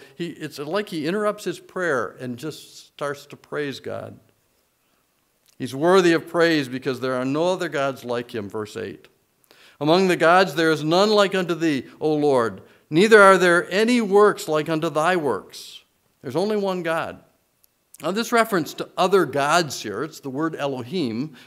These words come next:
but it's in the small case. It's a small g in our Bibles, and there's a reason for that. This is not the true God. These are idols. And so this reference here, uh, i-, is a reference to the false gods who are worshipped as idols.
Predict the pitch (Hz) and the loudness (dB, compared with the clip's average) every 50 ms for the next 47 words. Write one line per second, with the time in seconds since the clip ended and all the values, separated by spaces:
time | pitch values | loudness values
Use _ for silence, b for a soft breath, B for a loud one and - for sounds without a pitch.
0 | B - 156 147 147 - - 170 160 151 147 147 - - 180 190 196 208 214 214 | B -6 -6 -6 -6 -6 -4 -2 0 0 0 -2 -6 -8 -6 -2 0 0 0 0
1 | 214 - - 208 170 127 104 - - 123 123 - - 139 - - - 180 196 196 | -2 -6 -10 -8 -6 -6 -8 -10 -12 -14 -14 -14 -14 -14 -14 -14 -12 -8 -6 -4
2 | 208 214 202 180 135 - 170 180 185 156 131 123 127 131 127 127 123 127 139 139 | -2 -2 -2 -2 -4 -8 -8 -4 -4 -4 -4 -4 -4 -6 -8 -8 -6 -6 -6 -6
3 | 139 131 120 101 101 98 113 127 127 131 143 131 107 139 139 135 165 202 214 190 | -6 -6 -6 -8 -10 -8 -8 -6 -6 -4 -6 -6 -6 -8 -6 -4 -4 -4 -4 -6
4 | - 139 127 120 - 120 110 110 113 127 135 B B B B B 127 131 196 214 | -6 -8 -10 -8 -8 -8 -6 -4 -4 -6 -6 B B B B B -6 -4 -4 -2
5 | 208 254 240 214 - 202 185 196 196 - 175 170 - - 180 175 156 165 147 123 | -2 -4 -10 -8 -8 -8 -8 -8 -6 -8 -12 -12 -8 -8 -6 -6 -2 -2 -2 -2
6 | 120 127 170 202 190 214 208 196 - 151 165 170 175 180 156 139 110 104 95 - | -2 -4 -8 -6 -4 -4 -4 -4 -4 -6 -4 -2 -2 0 0 0 -2 -2 -4 -8
7 | - - - - - _ _ _ _ _ _ B B B B B B - 156 151 | -14 -18 -18 -20 -20 _ _ _ _ _ _ B B B B B B -4 -4 0
8 | - 196 180 226 262 247 - 170 165 208 233 247 240 233 220 190 156 - - 151 | 2 0 2 2 0 -2 -4 -2 2 2 2 2 2 0 -2 -2 -2 -4 -6 -4
9 | 135 127 135 151 151 B B B B B B - 156 160 165 - - - - 180 | -2 0 0 -2 -4 B B B B B B -2 0 0 0 -2 -6 -14 -6 -6
10 | 180 - - - - - - - 180 180 151 165 170 180 208 214 208 214 202 - | -6 -6 -6 -14 -18 -18 -18 -8 -6 -4 -2 -2 0 2 2 2 2 0 -4 -4
11 | - - - 180 170 165 165 - - - 214 220 233 247 262 254 - - - - | -6 -8 -6 -6 -4 -4 -6 -8 -6 -2 0 2 2 2 2 0 -6 -14 -6 -4
12 | 127 113 113 127 139 131 - 180 170 151 143 147 160 196 226 233 226 - 170 143 | -4 -4 -4 -6 -8 -8 -8 -4 -2 -2 -2 0 2 2 2 0 0 -4 -8 -8
13 | - - - - 143 131 - - - 147 156 160 170 151 127 98 82 - - - | -8 -12 -10 -8 -8 -8 -8 -10 -8 -4 -2 0 0 0 -2 -4 -6 -12 -16 -18
14 | - - - - - | -18 -18 -18 -20 -20